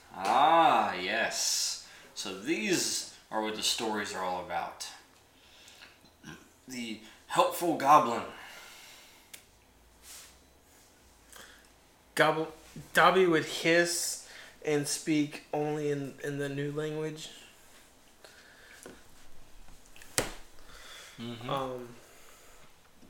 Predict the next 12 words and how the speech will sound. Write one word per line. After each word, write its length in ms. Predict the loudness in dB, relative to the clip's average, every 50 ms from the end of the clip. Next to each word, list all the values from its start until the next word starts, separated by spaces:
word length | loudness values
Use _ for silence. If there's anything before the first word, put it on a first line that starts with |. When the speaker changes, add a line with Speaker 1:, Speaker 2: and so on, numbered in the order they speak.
| -12 -8 -2 0
Speaker 2:
and 140 | 0 0 0 -2
he 80 | -2 -2
would 220 | -2 -2 -2 -2
say, 480 | -4 -2 -2 0 0 0 -2 -2 -4 -6 -10 -14 -18 -20 -20 -20 -18 -18 -18 -18 -18 -18 -18 -18 -18 -20 -20 -20 -20 -20 -20 -20 -20 -20 -20 -20 -20 -20 -14 -8 -4
"Goblin 340 | -2 0 0 0 0 -2 -2
not 160 | -2 -6 -8
helpful. 400 | -10 -12 -12 -12 -14 -14 -14 -14 -16 -18 -20 -20 -20 -20 -20 -20 -20 -20 -20 -20 -20 -20 -20 -20 -20 -20 -20 -20 -20 -20 -20 -20 -20 -20 -20 -12 -8
Goblin 360 | -8 -8 -8 -8 -12 -14 -16
wants 220 | -16 -14 -14 -14
what 140 | -12 -10 -12
you 80 | -10 -8 -8
have. 340 | -8 -8 -10 -12 -16 -20 -20